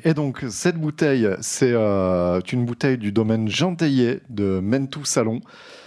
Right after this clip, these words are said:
J'ai découvert vraiment les, j'ai découvert vraiment les Mentou Salon, euh, que je connaissais vraiment à peine, ou j'en avais bu deux, trois fois dans des bistrots avec des huîtres.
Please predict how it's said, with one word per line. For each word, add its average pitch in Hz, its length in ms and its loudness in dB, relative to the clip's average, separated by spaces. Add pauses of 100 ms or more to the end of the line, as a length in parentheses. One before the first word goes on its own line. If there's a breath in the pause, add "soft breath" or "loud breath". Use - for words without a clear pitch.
(220 loud breath)
J'ai 110 160 0
découvert 135 440 2
vraiment 131 300 2
les, 95 580 2
j'ai 98 140 -4
découvert 120 380 0
vraiment 127 260 0
les 127 100 2
Mentou 117 320 -2
Salon, 127 500 0
euh, 85 580 0
que 90 160 -6
je - 100 -6
connaissais 110 400 0
vraiment 120 380 2
à 117 80 2
peine, 127 260 0
ou 101 220 0
j'en 98 160 0
avais 101 180 2
bu 101 200 -2
deux, 104 120 0
trois 101 180 -4
fois 117 180 -2
dans 110 100 -2
des 101 120 0
bistrots 98 340 -2
avec 95 180 -2
des 101 120 -2
huîtres. 110 360 -6